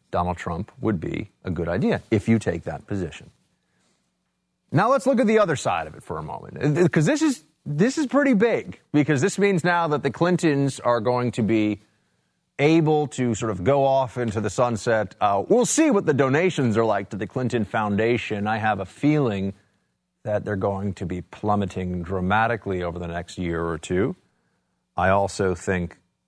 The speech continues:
that the speeches that Bill and Hillary will give will be at quite a discounted rate. They'll be, uh,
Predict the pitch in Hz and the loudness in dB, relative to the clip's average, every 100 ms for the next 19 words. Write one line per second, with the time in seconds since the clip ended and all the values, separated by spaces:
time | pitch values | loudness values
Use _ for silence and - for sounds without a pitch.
0 | - 82 92 87 - - 82 87 - 123 | -14 -2 0 0 -2 -10 -10 -8 -2 0
1 | 120 - 101 87 87 82 80 101 95 95 | 0 0 -4 -4 -6 -8 -2 0 2 0
2 | 92 92 92 87 85 85 92 85 82 _ | -2 -2 0 0 -2 -2 -2 -2 -8 _
3 | _ _ - 147 127 - - 208 220 90 | _ _ -8 -4 -4 -4 -6 -2 -2 -2
4 | 143 - - 139 139 - 104 82 120 - | -2 -2 -6 -2 -2 -4 -6 -4 -6 -6
5 | - - _ _ _ _ _ _ - 117 | -14 -20 _ _ _ _ _ _ -12 -6
6 | 120 113 101 95 87 82 | -2 0 0 0 0 -2